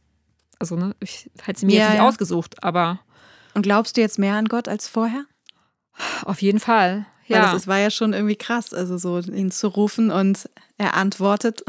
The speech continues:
Speaker 2: <laughs>
Speaker 1: Absolut. Und also in dem Moment war es mir total klar, dass es Gott gibt. Das
Speaker 2: Ja.
Speaker 1: war mir so in
Speaker 2: Mhm.
Speaker 1: dem Moment, ich, ich weiß nur nicht mehr gen-, ich weiß nur nicht, wie es, ob ich das heute auch Gott nennen würde, aber
Speaker 2: Ja.
Speaker 1: am Ende ist es egal, wie es heißt, ne? Also, ja, auf je-, doch, definitiv.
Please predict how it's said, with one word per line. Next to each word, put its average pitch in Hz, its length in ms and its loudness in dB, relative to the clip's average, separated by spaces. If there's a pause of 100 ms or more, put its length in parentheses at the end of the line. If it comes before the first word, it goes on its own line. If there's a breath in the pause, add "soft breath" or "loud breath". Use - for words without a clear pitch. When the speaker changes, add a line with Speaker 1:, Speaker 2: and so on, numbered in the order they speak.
(140)
Speaker 2:
<laughs> - 180 2
Speaker 1:
Absolut. 254 520 2
Und 208 220 0
also 226 140 4
in 214 80 4
dem 233 120 4
Moment 233 320 2
war 202 80 4
es 202 100 0
mir 208 100 2
total 196 280 -2
klar, 202 240 4
dass 190 140 -4
es 175 140 -6
Gott 170 220 -2
gibt. - 340 -10 (260)
Das 208 120 2
Speaker 2:
Ja. 202 60 6
Speaker 1:
war 202 80 6
mir 208 240 2
so 202 80 6
in 196 60 6
Speaker 2:
Mhm. - 20 4
Speaker 1:
dem 202 100 4
Moment, 214 280 2
ich, - 180 -6
ich 214 120 -6
weiß 220 200 4
nur 220 100 2
nicht 214 160 0
mehr 202 160 0
gen-, 196 220 -8
ich - 160 -4
weiß 220 160 2
nur 220 100 0
nicht, 208 160 -2
wie 214 60 -4
es, 202 100 -6
ob 190 120 -4
ich - 60 -8
das - 140 -8
heute 202 220 0
auch 190 120 -4
Gott 190 180 -4
nennen 202 280 0
würde, 170 240 -2
aber 180 340 -2 (120 loud breath)
Speaker 2:
Ja. 202 280 0 (760 soft breath)
Speaker 1:
am 208 160 2
Ende 220 160 0
ist 220 100 -6
es 202 120 -8 (120)
egal, 190 400 0
wie 165 60 -6
es - 140 -8
heißt, 170 320 -4
ne? 196 180 -2
Also, 180 500 -4 (140)
ja, 190 360 0 (1000)
auf 196 160 -2
je-, 202 80 2
doch, 190 240 0
definitiv. 190 680 -4